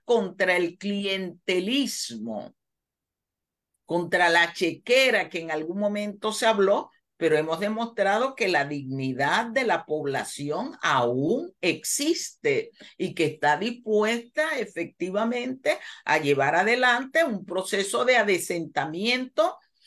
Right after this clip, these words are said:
un proceso de bienestar humano, un proceso de desarrollo para satisfacer las necesidades fundamentales.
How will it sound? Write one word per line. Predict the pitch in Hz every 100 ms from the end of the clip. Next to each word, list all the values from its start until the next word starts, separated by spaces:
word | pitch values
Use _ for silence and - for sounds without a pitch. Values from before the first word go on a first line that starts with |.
| - _
un | 185 180
proceso | 180 175 170 196 208 269
de | 254 202
bienestar | 180 175 160 147 135 - 208 247 247
humano, | 233 233 226 226 269 349 _ _ _ _
un | 190 190
proceso | 190 208 202 214 208 220 214
de | 196
desarrollo | 170 170 - 156 131 131 160 214 226 247 339 - _ -
para | - 202 208
satisfacer | 208 208 214 202 185 185 220 269
las | 311 349
necesidades | 247 226 202 196 170 180 254 262
fundamentales. | 285 254 226 185 160 - 254 240 139